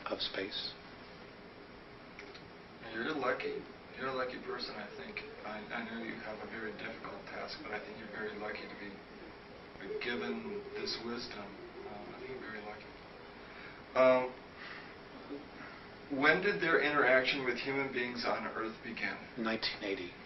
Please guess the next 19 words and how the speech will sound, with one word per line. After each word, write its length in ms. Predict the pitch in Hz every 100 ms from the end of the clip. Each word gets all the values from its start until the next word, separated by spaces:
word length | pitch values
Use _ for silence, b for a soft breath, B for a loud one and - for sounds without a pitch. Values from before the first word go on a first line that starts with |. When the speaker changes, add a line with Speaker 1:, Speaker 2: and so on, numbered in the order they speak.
| - - - -
Speaker 2:
Nineteen 400 | - 117 - 113
eighty? 320 | 113 120 151 -
Speaker 1:
Nineteen 340 | 120 120 117 107
eighty. 240 | 98 - -
Speaker 2:
And 180 | 127 123
how 320 | 117 151 165
did 200 | 160 135 131
that 360 | 127 123 - - - - - - - - - - - 117
begin, 400 | 123 117 127 117
and 380 | 107 104 107 113
what 160 | 127 131
was 120 | 127 113
the 240 | 110 104 110
essence 340 | 110 - 104 104
of 80 | 101
that 120 | 104 101
interaction? 460 | 104 - - -
Speaker 1:
Okay. 320 | 139 139 104 - - - - - 120
Um, 340 | 117 110